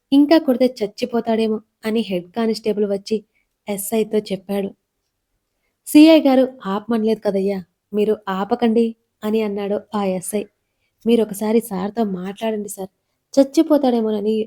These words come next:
అనిపిస్తోంది సార్," అని చెప్పారు కానిస్టేబుల్. "సార్ మీటింగ్లో ఉన్నాడు." "మీటింగా?" "అవునయ్యా, గగన్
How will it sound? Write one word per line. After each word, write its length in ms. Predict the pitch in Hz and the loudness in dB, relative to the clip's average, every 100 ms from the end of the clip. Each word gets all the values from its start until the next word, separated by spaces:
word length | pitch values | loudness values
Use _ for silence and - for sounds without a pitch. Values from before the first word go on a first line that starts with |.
| - - | -8 -8
అనిపిస్తోంది 540 | 196 233 - 240 214 | -4 -4 -2 -2 -2
సార్," 240 | - 202 190 _ _ _ - | -6 -12 -14 _ _ _ -4
అని 140 | 233 | -4
చెప్పారు 480 | 226 214 214 196 196 214 | -2 -2 -2 0 0 -2
కానిస్టేబుల్. 720 | 202 185 196 196 220 208 214 _ _ _ _ _ _ - | -4 -4 -4 -2 -4 -4 -8 _ _ _ _ _ _ -6
"సార్ 300 | - 277 302 | 2 6 6
మీటింగ్లో 500 | 247 226 233 247 247 | 6 4 4 4 4
ఉన్నాడు." 300 | 233 226 226 - _ _ _ _ _ _ - | 2 -4 -10 -14 _ _ _ _ _ _ -2
"మీటింగా?" 600 | 233 285 330 339 277 233 208 190 _ _ _ _ _ _ _ _ | 4 6 8 6 6 4 2 -8 _ _ _ _ _ _ _ _
"అవునయ్యా, 480 | 208 214 247 247 226 220 - _ _ - | -4 0 2 2 2 -4 -14 _ _ 2
గగన్ 360 | 220 220 254 | 6 6 4